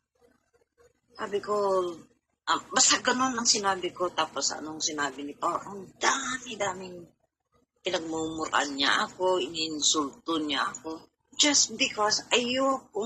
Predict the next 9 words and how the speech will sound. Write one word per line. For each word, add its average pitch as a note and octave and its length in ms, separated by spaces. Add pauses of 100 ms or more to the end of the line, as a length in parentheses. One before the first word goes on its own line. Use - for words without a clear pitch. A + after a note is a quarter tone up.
nga G#3 160
makialam. F#3 1300 (720)
Pero C#4 160
ngayon, A3 560 (1400)
hindi C#4 160
na B3 160
pwede G3+ 400
to A3+ 240
eh. F3 200